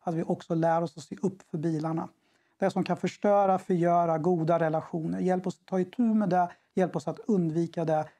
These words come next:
hjälp oss att bearbeta det. Så be, kom, helige Ande, över oss så att vi får leva mer Jesuslikt och hålla det bud som han har gett oss, att vi ska älska varandra.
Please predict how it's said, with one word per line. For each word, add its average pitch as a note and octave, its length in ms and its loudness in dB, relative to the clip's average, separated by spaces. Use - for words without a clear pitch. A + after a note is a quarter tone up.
hjälp E3+ 240 -2
oss C#3+ 100 -6
att D3+ 100 -4
bearbeta D3+ 720 0
det. D#3 160 -6
Så F3+ 60 -8
be, E3 140 -2
kom, G3+ 340 0
helige F3 260 4
Ande, E3 200 2
över D#3 280 0
oss D3+ 280 -8
så - 60 -8
att E3+ 60 -4
vi E3 80 0
får E3+ 120 -2
leva D#3+ 260 2
mer F3 320 4
Jesuslikt D#3+ 720 -4
och D#3+ 100 -4
hålla E3+ 300 2
det D#3 100 -2
bud D3 280 -4
som C#3+ 420 -8
han D#3+ 200 -4
har D3+ 60 -2
gett D3 300 -6
oss, - 200 -18
att - 180 -16
vi E3 60 -6
ska E3 140 -14
älska D#3 500 -6
varandra. D3+ 460 -8